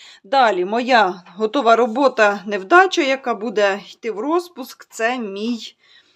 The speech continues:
джемпер. Я навіть ниточок не ховала, я благополучно вчора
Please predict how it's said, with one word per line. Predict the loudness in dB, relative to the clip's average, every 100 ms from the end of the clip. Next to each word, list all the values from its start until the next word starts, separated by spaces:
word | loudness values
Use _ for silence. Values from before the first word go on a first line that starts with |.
| _ _ -16
джемпер. | -6 -6 -6 -8 -6
Я | -4
навіть | -4 -6 -8
ниточок | -10 -10 -14 -16 -14
не | -12
ховала, | -8 -4 0 0 0
я | 0
благополучно | -2 -4 -6 -6 -8 -6 -8
вчора | -4 -4 -2 -4